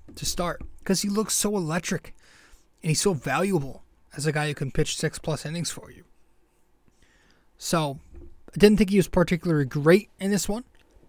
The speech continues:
but didn't get help from his defense, I K F, and, um, you know, was only given seventy-something pitches to,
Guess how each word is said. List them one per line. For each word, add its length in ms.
but 180
didn't 240
get 120
help 200
from 160
his 100
defense, 560
I 140
K 160
F, 260
and, 280
um, 380
you 100
know, 240
was 160
only 200
given 280
seventy-something 600
pitches 400
to, 120